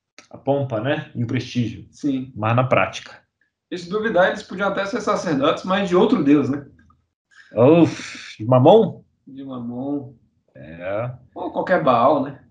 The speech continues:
Speaker 1: Ou qualquer, né? Então, é, Deus, então, colocava a mensagem dele. Ele precisava de que o povo se relacionasse com ele, não cometendo adultério com outros deuses, porque outros deuses traziam com eles a narrativa deles,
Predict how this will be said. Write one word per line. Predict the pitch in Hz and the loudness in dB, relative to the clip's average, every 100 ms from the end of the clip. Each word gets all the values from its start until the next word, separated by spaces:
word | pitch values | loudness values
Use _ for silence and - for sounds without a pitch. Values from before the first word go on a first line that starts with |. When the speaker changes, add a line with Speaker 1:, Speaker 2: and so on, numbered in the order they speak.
| _ _ _ | _ _ _
Speaker 1:
Ou | - - | -20 -18
qualquer, | - - - 98 - _ _ - | -10 -10 -8 -10 -12 _ _ -8
né? | 98 98 98 107 123 123 _ _ _ _ - _ _ _ | -6 -6 -8 -8 -10 -12 _ _ _ _ -20 _ _ _
Então, | - 202 247 - _ _ _ _ _ | 2 4 4 -2 _ _ _ _ _
é, | 139 143 135 | 4 4 6
Deus, | 147 156 | 2 2
então, | 175 180 - _ _ | -2 -2 -6 _ _
colocava | 160 233 185 | 2 4 2
a | |
mensagem | 233 240 202 233 311 | 0 2 4 4 2
dele. | 185 190 | 0 0
Ele | 117 117 | -2 -6
precisava | 117 - 170 147 165 226 226 | -10 -10 2 4 4 2 -4
de | - - | -12 -12
que | |
o | 180 | -6
povo | 190 233 240 | 0 0 0
se | 202 | -8
relacionasse | 196 156 151 156 123 123 - | -4 -2 -4 -6 -6 -8 -10
com | 208 | -2
ele, | 139 143 - - _ _ _ | 0 0 -4 -12 _ _ _
não | 131 190 277 277 | 0 6 6 4
cometendo | - 196 170 156 143 135 | -4 -2 0 0 -4 -4
adultério | 131 131 120 110 113 | -4 -2 -4 -4 -6
com | 123 | -8
outros | 117 147 135 | -6 -8 0
deuses, | 208 262 107 - _ - | 2 2 0 -12 _ -12
porque | 254 - 269 | -10 -4 -2
outros | 262 302 202 | 0 -2 -2
deuses | 160 247 269 180 | -2 -2 -2 -6
traziam | - 185 202 - 262 254 185 | -6 -4 -4 0 0 0 -2
com | - 233 208 | 0 2 4
eles | 190 262 175 | 2 2 2
a | 185 | 2
narrativa | 214 277 277 302 415 | 4 2 4 2 6
deles, | 480 302 - - | 6 6 2 -4